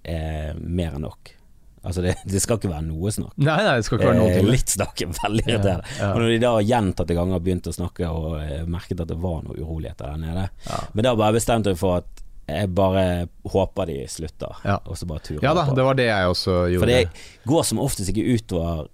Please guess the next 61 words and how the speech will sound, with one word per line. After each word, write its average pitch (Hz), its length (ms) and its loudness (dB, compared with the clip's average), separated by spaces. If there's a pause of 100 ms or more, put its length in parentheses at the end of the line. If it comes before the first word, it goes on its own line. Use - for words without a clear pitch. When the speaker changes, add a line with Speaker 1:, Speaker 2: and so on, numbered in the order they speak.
(120)
Speaker 1:
v-, 95 640 -6
mange 104 320 2
andre 104 480 2
at - 160 -4
noen 101 180 2
snakker 101 360 -2
litt 98 100 2
sånn 95 160 0
lavt, - 440 -4 (260)
eh, 85 80 -6
på 87 160 -6
første 92 260 -4
rad. 87 180 -4 (440)
Det 107 80 2
er 101 80 2
ikke 104 100 2
sånn 101 200 0 (200)
veldig 98 240 0
forstyrrende, 85 640 -2 (140)
eh, 80 640 -6
uromoment 90 640 0
i 92 60 -2
hele 92 200 0
salen. 90 320 0
Speaker 2:
Nei 110 160 2
da, 147 120 4
det 127 100 4
er 120 100 2
mye 110 240 4
verre 90 220 4
for 92 60 4
Speaker 1:
Eh, 98 40 2
Speaker 2:
deg. 92 80 2
Speaker 1:
veldig 120 380 4 (160)
irriterende 87 340 0
for - 80 -6
deg. 107 240 2
Speaker 2:
Mm. 90 260 -4 (140)
Speaker 1:
Eh, - 80 -4
det 107 80 2
er 127 60 6
det 117 100 4
faktisk 131 300 2
bedre 117 260 4
med 101 100 2
de 110 80 4
som 101 140 -2
roper 92 320 2
ut 104 220 0
noe, 67 160 -4
for - 140 -4
det, 104 120 2
det 107 120 0
kan 90 100 0
du 85 60 -2
bruke 85 380 -4
til 85 120 -2
noe. 50 120 -8
Du 87 80 -8
kan 113 140 0
ikke 95 80 -2